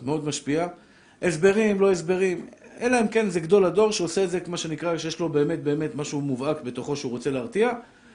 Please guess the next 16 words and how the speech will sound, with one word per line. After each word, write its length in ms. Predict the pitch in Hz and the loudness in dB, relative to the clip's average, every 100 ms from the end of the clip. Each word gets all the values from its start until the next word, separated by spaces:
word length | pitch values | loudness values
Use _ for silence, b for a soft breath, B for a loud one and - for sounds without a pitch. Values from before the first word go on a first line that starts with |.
| B B B | B B B
מדבר 400 | 156 156 170 214 | -2 2 6 6
לשון 320 | 190 160 185 170 | 4 -2 -4 -2
הרע, 260 | 165 226 240 - - | 0 0 0 -8 -8
תרחק 340 | 156 196 196 | -4 -2 -2
ממנו, 220 | 170 120 | -4 -6
אחי. 180 | 95 - - _ _ b b b b - | -8 -12 -18 _ _ b b b b -6
לא 60 | 147 | -4
תשמע 300 | 180 185 196 | -2 0 2
אותו, 300 | 185 180 175 | 0 0 -2
לא 100 | 156 | -2
תתקרב 460 | 160 - 180 180 | -4 -4 -2 -2
אליו, 240 | 175 170 156 | -2 -2 -2
לא 100 | 156 | -4
תלך 240 | 185 208 | -2 -2
בארבע 340 | 190 196 190 175 | 0 -2 0 -2
אמותיו. 320 | 143 123 98 | -2 -6 -8